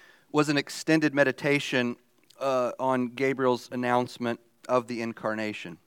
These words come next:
And we explored the question, what does it mean that the Most High has become most low?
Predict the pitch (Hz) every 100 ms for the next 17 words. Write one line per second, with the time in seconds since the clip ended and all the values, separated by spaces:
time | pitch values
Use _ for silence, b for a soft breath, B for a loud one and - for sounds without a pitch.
0 | _ _ _ _ _ _ _ - - 127
1 | 143 143 - - 156 147 123 - 139 -
2 | 139 123 B B B B 156 180 175 156
3 | - 151 151 139 - 120 139 151 - -
4 | - 151 113 101 117 - _ _ - 123
5 | 113 127 - 120 117 110 110 _ _ -
6 | 113 120 117 - - - _ _ 95 101
7 | 87 73